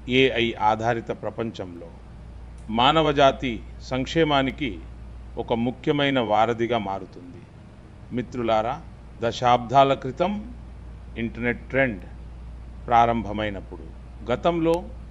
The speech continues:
దీని ద్వారా ఎన్ని ఉద్యోగాలు సృష్టించబడతాయో ఎవరు ఊహించలేకపోయేవారు. ఇదే విషయం ఏఐ విషయంలోనూ వర్తిస్తుంది. రాబోయే కాలంలో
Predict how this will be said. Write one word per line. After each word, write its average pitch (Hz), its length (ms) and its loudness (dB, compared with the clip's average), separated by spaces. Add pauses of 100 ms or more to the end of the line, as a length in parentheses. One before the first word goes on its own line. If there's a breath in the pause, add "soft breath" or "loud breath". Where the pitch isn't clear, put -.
(880)
దీని 151 360 0
ద్వారా 135 420 8 (100)
ఎన్ని 131 260 -2
ఉద్యోగాలు 117 640 0
సృష్టించబడతాయో 117 1080 -4 (880)
ఎవరు 135 280 2
ఊహించలేకపోయేవారు. 104 1200 -6 (840)
ఇదే 131 180 6
విషయం 139 580 0
ఏఐ 139 420 4 (320)
విషయంలోనూ 120 840 0
వర్తిస్తుంది. - 600 -8 (200)
రాబోయే 151 500 6
కాలంలో 127 640 2